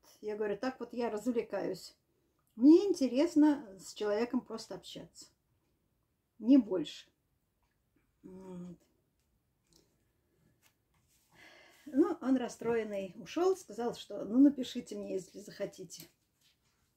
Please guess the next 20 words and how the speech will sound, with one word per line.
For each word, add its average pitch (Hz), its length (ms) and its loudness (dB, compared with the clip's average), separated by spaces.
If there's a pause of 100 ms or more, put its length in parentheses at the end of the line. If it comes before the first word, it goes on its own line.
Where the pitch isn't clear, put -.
(1300)
Ладно, 202 240 -6
девочки, 175 420 -6
это 277 140 0
ерунда 202 520 -4
все. - 320 -16 (220)
Это 294 240 0
ерунда. 165 560 -4
Хотя 359 720 0
в - 220 -20
то 240 160 2
время 349 400 4
было 285 220 6
интересно. - 640 -2 (560)
Было 277 320 2
интересно. 180 500 -10
Сейчас 320 400 0
бы 254 120 2
я 247 140 2
уже, 240 160 -6
конечно, 208 600 -10